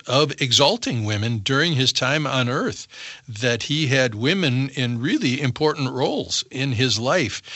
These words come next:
that, uh, uh, sometimes we don't pick up on. And so, uh, there's, uh, I think it's a, it's a false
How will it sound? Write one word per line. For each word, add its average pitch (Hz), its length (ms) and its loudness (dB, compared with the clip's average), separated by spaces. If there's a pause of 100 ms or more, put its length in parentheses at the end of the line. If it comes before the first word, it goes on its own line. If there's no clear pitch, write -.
(200)
that, 113 500 0
uh, 113 260 0 (280)
uh, 107 140 -2
sometimes 123 680 0
we 107 200 -2
don't 120 460 -4
pick - 200 -4
up 190 220 -2
on. 87 300 -4
And 101 280 -2
so, 107 320 2 (320)
uh, 98 280 0
there's, 123 760 0
uh, 127 340 -4 (320)
I 113 100 0
think 156 240 2
it's - 180 2
a, 98 140 2 (200)
it's - 180 2
a 110 80 2
false 151 640 2